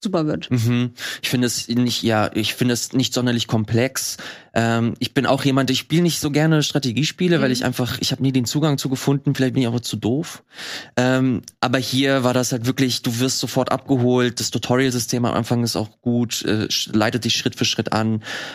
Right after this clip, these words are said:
Speaker 2: Ähm, guckt euch das sehr, sehr gerne an, falls euch die Bilder, die ihr gerade gesehen habt oder die Beschreibung, die ihr gehört habt,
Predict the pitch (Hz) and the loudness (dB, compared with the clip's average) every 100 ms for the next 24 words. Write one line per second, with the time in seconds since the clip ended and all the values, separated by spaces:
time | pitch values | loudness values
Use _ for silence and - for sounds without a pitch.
0 | - 117 123 123 120 - 143 143 - 123 | -2 0 2 2 0 0 0 0 0 -2
1 | - - _ _ _ _ _ - 123 131 | -4 -12 _ _ _ _ _ -2 0 2
2 | 131 131 131 - 127 127 139 127 - - | 2 4 2 2 0 0 0 0 -2 -2
3 | 123 123 127 117 139 147 131 120 113 117 | 0 0 0 2 2 4 2 0 0 0
4 | 113 117 120 117 120 117 117 113 117 - | 2 0 0 0 0 0 0 0 -2 -2
5 | 123 127 120 113 110 110 107 120 113 | 0 2 0 0 0 -2 -2 -2 -4